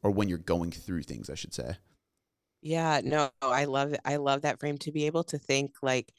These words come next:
Speaker 2: if the eighty-year-old version of myself could, you know, i-, if the eighty version of myself who has my best interests at heart,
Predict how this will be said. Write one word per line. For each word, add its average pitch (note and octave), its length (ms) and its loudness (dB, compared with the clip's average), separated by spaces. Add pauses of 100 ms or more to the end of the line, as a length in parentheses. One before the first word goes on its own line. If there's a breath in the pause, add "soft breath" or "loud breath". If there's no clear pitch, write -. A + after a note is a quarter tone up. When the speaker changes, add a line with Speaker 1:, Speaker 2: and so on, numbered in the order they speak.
(320 soft breath)
Speaker 2:
if - 180 0 (160)
the D3 160 -2
eighty-year-old D3+ 560 2
version C3+ 340 2
of C3 80 -2
myself C3 640 0 (880)
could, C3+ 460 4 (240)
you D#3 120 2
know, C3+ 220 2 (100)
i-, D3 160 -2
if D#3 120 -2
the E3 160 2
eighty G#3 160 2
version D#3 320 0
of C#3 80 -2
myself C3+ 520 0 (140)
who C#3+ 300 2
has D3 220 0
my C#3 100 2
best C#3 340 -2
interests D3 380 -2
at C3+ 80 0
heart, - 340 -4